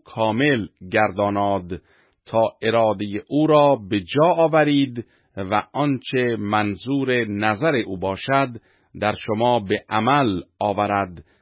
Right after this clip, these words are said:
به وساطت عیسی مسیح که او را تا ابدالآباد جلال باد.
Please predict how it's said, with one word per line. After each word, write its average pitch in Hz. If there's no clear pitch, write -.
به 98
وساطت 101
عیسی 156
مسیح 117
که -
او 156
را 139
تا 165
ابدالآباد 117
جلال 117
باد. 104